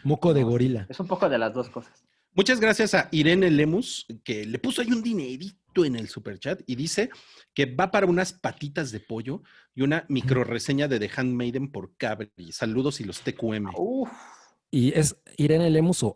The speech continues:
Speaker 1: Irene Lemus? Una microreseña de The Handmaiden. Uy, The Handmaiden es, eh, una película de Chan-wook Park, o Park Chan-wook, como lo quieran pronunciar, eh, que e-,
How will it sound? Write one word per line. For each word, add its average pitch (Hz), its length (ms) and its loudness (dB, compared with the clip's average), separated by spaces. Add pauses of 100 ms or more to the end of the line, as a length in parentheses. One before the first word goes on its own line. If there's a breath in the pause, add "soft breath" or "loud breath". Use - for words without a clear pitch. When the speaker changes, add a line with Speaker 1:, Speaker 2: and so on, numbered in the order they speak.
(120)
Speaker 1:
Irene 101 540 -2
Lemus? 73 1120 -16 (680 loud breath)
Una 185 140 2
microreseña 156 560 4
de 127 100 0
The 117 80 -4
Handmaiden. 147 440 -2
Uy, 175 180 2
The 131 140 -4
Handmaiden 143 460 -2 (180)
es, 139 340 -10
eh, 147 180 -4
una 147 200 -4
película 127 800 -6
de 101 560 -10
Chan-wook 113 460 -6
Park, 135 360 -4
o 104 80 -14 (100)
Park - 240 -12
Chan-wook, 95 480 -6
como 104 180 -8
lo 104 80 -8
quieran 101 200 -6
pronunciar, 107 480 -8 (680 loud breath)
eh, 113 1040 2
que 123 240 4 (140)
e-, 165 160 0